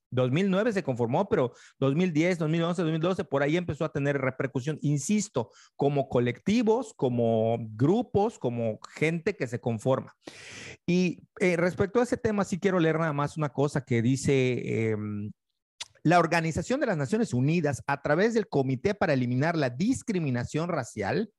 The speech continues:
ha realizado observaciones a México en relación con la población afrodescendiente. Estas observaciones son, ojito con esto, falta de datos sobre la población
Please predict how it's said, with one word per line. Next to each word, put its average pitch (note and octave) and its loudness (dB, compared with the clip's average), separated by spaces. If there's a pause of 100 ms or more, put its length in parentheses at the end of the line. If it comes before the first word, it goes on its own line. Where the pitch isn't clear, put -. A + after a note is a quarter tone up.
(960)
ha A3+ 0
realizado E3+ 2
observaciones G3+ 0
a A#2 0
México D#3 0
en D3 0
relación G3 0
con D3+ 2
la C3+ 0
población C3+ 2
afrodescendiente. C#3 -2
Estas A#3+ -2
observaciones B2 -4
son, G3+ -6 (120)
ojito G3 -2
con E3+ -4
esto, - -6 (1120)
falta B3 0
de D#3+ 0
datos G#3+ -2
sobre D3+ 0
la C3 -2
población C3 -2